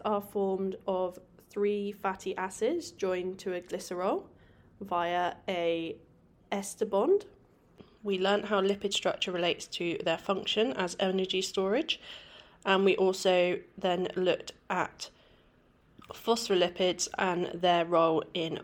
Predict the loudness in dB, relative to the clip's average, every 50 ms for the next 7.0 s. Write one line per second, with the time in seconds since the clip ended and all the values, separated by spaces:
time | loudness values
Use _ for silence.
0 | -2 0 2 2 2 0 -2 -4 -4 -6 -4 -2 0 4 4 4 4 4 2 0
1 | 0 -2 -4 -6 -8 -10 -12 -14 -18 -20 -20 -20 -20 _ _ _ _ _ _ _
2 | _ _ _ _ _ _ _ _ _ _ _ _ _ _ -20 -14 -10 0 6 8
3 | 8 8 8 8 8 6 6 6 6 6 6 6 6 6 6 6 6 6 6 4
4 | 4 2 0 0 2 4 4 2 4 4 6 6 6 6 4 4 4 2 2 2
5 | 2 2 0 2 2 2 2 2 0 -2 0 0 2 2 0 0 0 2 2 2
6 | 0 -2 -2 -2 2 4 4 4 2 2 2 4 6 8 8 8 8 6 4 2